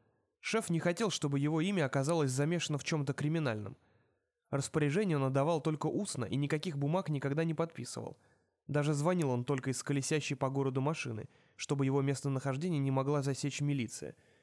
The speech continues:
"Ошибся, босс, исправляюсь". "То-то", — смилостивился главарь мафии. "А теперь слушай и молчи. Все равно не скажешь ничего умного". Васикин прикрыл ладонью микрофон. "Все в порядке", —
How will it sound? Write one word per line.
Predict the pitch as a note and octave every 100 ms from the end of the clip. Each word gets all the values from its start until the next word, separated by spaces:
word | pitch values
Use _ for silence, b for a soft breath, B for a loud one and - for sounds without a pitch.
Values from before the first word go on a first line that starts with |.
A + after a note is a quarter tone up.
| b b
"Ошибся, | E3 A3 A#3+ - C#4
босс, | E3 D3 - B
исправляюсь". | D#3+ - A#3 F3+ D3 C#3 C3+ - b b b b b -
"То-то", — | C3 C3+ C3 A#2 - b b b b _
смилостивился | - - C#3 C3+ A#2+ B2+ B2 -
главарь | B2+ C3 B2+ B2
мафии. | B2+ A#2+ A2+ - C3+ - b b _ _ _ _ _
"А | C3
теперь | C3+ D#3+ D#3+
слушай | E3+ G3+ C#3+
и | D3
молчи. | E3 E3 C#3 G#2+ - b b b -
Все | -
равно | D3 D#3+
не | E3 D#3+
скажешь | - D#3+ C3+ -
ничего | C3+ D3 C#3
умного". | C#3+ C3 G#2+ F2+ - _ _ _ _ _ _ _ _ _
Васикин | B2+ C#3+ D#3 B3+ A#3+ G3
прикрыл | E3+ E3 F3 G3
ладонью | D#3 D#3 E3 D3+
микрофон. | C#3 C#3 D3 D3 B2+ A2+ - _ _
"Все | -
в | B2
порядке", — | D#3 D#3+ C3+ - -